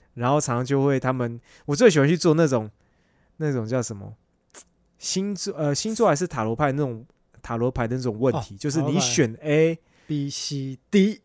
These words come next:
Speaker 1: 对，对，对，对，对，对，对，对，对。
Speaker 2: 诶，那我也常选欸，但我每次选的都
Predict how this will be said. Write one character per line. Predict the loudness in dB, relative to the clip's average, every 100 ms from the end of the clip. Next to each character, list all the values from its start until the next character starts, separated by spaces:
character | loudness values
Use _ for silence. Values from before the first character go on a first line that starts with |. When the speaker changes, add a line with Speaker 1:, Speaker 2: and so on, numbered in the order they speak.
| _
Speaker 1:
对， | 6 6
对， | 4
对， | 4 2
对， | 2
对， | 0
对， | -2 -4
对， | -6
对， | -10
对。 | -12 -16 -20 _ _ _ _
Speaker 2:
诶， | -12 -6
那 | 2
我 | 4
也 | 2
常 | 0 -4
选 | -4 -6 -8
欸， | -10 -6
但 | -2
我 | 2
每 | 2
次 | 0
选 | -4 -4 -6
的 | -6
都 | -6 -8